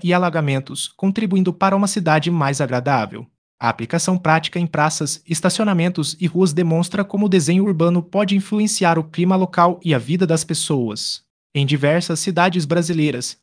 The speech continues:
projetos com esse material já mostraram ganhos práticos,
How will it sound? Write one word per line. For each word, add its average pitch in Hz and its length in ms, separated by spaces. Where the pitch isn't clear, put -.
projetos 175 540
com 190 160
esse 208 160
material 190 460
já 151 180
mostraram 185 540
ganhos 175 360
práticos, 175 640